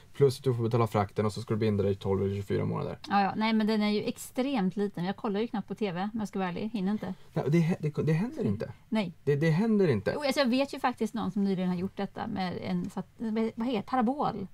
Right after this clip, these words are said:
Speaker 1: Aha.
Speaker 2: också installerad. Eh, men det är en annan historia.
Speaker 1: Ja,
Speaker 2: Men
Speaker 1: ingen
Speaker 2: det, det,
Speaker 1: regel,
Speaker 2: de finns, de
Speaker 1: ja,
Speaker 2: finns,
Speaker 1: ingen
Speaker 2: men
Speaker 1: regel utan undantag.
Speaker 2: Nej.
Speaker 1: Och det är det som är att nu går ju alla på streamingtjänster. Netflix har ju haft ett jätteförsprång, men nu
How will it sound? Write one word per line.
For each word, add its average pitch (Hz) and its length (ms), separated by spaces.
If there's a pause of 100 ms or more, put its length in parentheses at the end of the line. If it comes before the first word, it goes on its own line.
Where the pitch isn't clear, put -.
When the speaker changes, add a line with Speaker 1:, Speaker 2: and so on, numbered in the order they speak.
(240)
Speaker 1:
Aha. 117 460
Speaker 2:
också 190 380
installerad. 196 480 (520)
Eh, 208 180
men 233 180
det 240 120
är 220 40
en 202 100
annan 185 360
historia. 185 380
Speaker 1:
Ja, 190 320
Speaker 2:
Men 180 80
Speaker 1:
ingen 185 200
Speaker 2:
det, - 0
det, 175 120
Speaker 1:
regel, 170 240
Speaker 2:
de - 60
finns, 349 300
de 143 100 (100)
Speaker 1:
ja, 165 100
Speaker 2:
finns, 185 120
Speaker 1:
ingen 180 200
Speaker 2:
men 175 100
Speaker 1:
regel 160 240
utan 151 240
undantag. 143 460
Speaker 2:
Nej. 226 220 (160)
Speaker 1:
Och 151 60
det 160 80
är 160 40
det 190 220
som 180 160
är 107 100
att 110 120
nu 135 180
går 180 120
ju - 100
alla 185 300
på 196 140
streamingtjänster. 110 540
Netflix 135 320
har 185 80
ju 175 60
haft 120 180
ett 110 60
jätteförsprång, 143 1000
men 143 160
nu 143 180